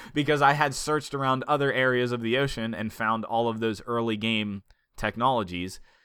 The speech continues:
So I made this big lap around the ship. I tried to swim in it as much as possible. There's not really much to swim inside. It's very basic, and I don't think they thought,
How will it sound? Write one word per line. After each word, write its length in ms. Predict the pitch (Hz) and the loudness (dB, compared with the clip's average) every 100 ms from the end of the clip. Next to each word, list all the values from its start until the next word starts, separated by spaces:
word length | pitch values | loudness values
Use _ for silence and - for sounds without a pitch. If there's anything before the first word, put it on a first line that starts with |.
| _ | _
So 380 | - 135 127 120 | -2 2 2 4
I 140 | 135 | 2
made 220 | 143 151 | 2 0
this 160 | 143 113 | 0 -2
big 260 | 113 147 156 | 0 0 2
lap 340 | 147 147 147 | 4 6 4
around 220 | 139 139 | 4 2
the 80 | 131 | 2
ship. 300 | - 135 135 | -2 -2 0
I 100 | 110 | 0
tried 460 | 107 - 131 143 156 | 0 0 4 4 2
to 80 | 147 | -4
swim 380 | - 143 143 | -4 -4 -4
in 120 | 127 139 | -4 -4
it 120 | 135 | -4
as 120 | 117 | -4
much 220 | 117 120 | -2 -4
as 80 | 117 | -4
possible. 540 | - 117 117 123 120 | 0 2 2 -2 -6
There's 240 | 113 107 104 | -4 -4 -2
not 200 | 104 98 | -2 0
really 220 | 110 104 | -2 -2
much 260 | 104 107 - | -2 -4 -6
to 80 | 104 | -12
swim 320 | - 107 104 | -8 -8 -8
inside. 600 | 92 101 98 92 92 98 - - _ - | -8 -8 -4 -2 -2 -6 -12 -20 _ -10
It's 220 | 107 - | -8 -8
very 420 | 104 107 107 110 | -4 2 2 2
basic, 500 | 104 104 98 104 98 - | 4 2 2 0 -4 -4
and 260 | 98 98 - | -4 -4 0
I 120 | 104 | 0
don't 300 | 98 107 107 | 2 0 -2
think 240 | - 117 104 | -4 -4 0
they 140 | 101 | -2
thought, 400 | - 101 98 - | 0 2 2 2